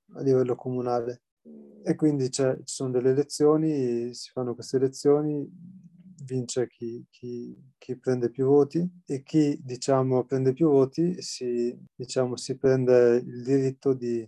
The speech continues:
di, di governare la città, quindi, eh, decidere sulle decisioni più importanti che riguardano la città.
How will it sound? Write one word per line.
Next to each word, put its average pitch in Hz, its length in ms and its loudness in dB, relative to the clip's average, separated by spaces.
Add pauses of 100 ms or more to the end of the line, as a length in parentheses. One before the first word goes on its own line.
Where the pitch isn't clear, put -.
(120)
di, 120 580 -4
di 127 220 -4
governare 123 540 4
la 123 100 0
città, 135 460 -2
quindi, 120 640 -6
eh, 117 340 -2
decidere 123 640 0
sulle 120 280 -6
decisioni 123 600 -6
più 123 160 -14
importanti 117 560 -4
che 123 120 -2
riguardano 117 420 -4
la 113 80 -10
città. - 420 -8